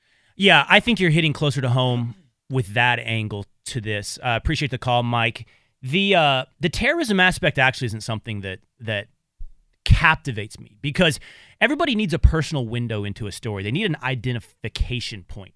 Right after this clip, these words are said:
What does this mean to me? Why does this matter to me? How can I relate to this story? And the truth is, um,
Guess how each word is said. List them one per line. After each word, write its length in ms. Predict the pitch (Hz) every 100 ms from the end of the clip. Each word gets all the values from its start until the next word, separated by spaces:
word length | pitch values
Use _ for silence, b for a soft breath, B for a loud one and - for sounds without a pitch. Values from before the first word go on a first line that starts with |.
| _
What 200 | 127 156
does 140 | 160
this 180 | 135 127
mean 220 | 127 123
to 120 | -
me? 180 | 113 113
Why 200 | 92 117
does 100 | 139
this 180 | 127 -
matter 280 | 117 117 110
to 160 | -
me? 140 | 120 98
How 180 | - 135
can 160 | -
I 60 | 135
relate 520 | 120 117 101 110 120
to 120 | - 110
this 140 | 98
story? 420 | - 110 104 87 b b b b
And 120 | - 170
the 40 |
truth 300 | - 240 202
is, 260 | 151 131 -
um, 440 | 135 127 120 117